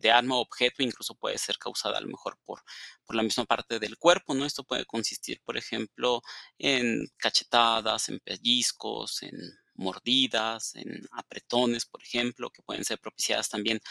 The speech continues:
a lo mejor por algún tipo de, de objeto. En la violencia física casi siempre pueden llegar a haber,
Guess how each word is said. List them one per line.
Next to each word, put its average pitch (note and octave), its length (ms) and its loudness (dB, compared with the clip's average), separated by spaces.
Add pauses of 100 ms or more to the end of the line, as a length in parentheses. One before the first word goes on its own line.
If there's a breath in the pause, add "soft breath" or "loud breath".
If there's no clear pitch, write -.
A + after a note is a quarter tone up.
(320 loud breath)
a - 80 -2
lo A2 80 0
mejor G#2+ 280 -4
por A2 160 -4
algún G#2+ 260 -4
tipo - 320 -8
de, F#2+ 300 -6
de G#2+ 180 2
objeto. D#3 480 2 (420 loud breath)
En D3 120 6
la D3 80 12
violencia D#3 400 6
física E3+ 320 4
casi C3+ 240 -2
siempre C#3 260 4
pueden C3 260 4
llegar A#2+ 300 2
a A#2+ 40 2
haber, A#2 360 2